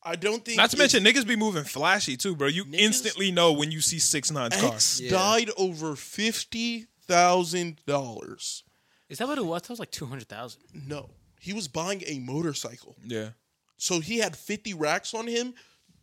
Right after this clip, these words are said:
Speaker 1: He, he was at the motorcycle store, was like, "Damn,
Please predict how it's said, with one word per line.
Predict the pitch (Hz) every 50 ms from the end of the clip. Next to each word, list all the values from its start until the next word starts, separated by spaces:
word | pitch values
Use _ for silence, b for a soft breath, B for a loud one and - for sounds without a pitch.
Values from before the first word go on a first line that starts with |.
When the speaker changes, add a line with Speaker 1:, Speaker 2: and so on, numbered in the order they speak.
| _ _
Speaker 1:
He, | - 202 202 247 262 240 165 B B B B
he | - 233 240
was | 226 240 175 - - -
at | - 330 - -
the | 254
motorcycle | 233 226 233 247 247 - - 196 170 - 160 147
store, | - - 151 139 135 135 143 b b b b -
was | 208 175
like, | 226 208 185 143 127
"Damn, | 196 247 269 226 156 123 127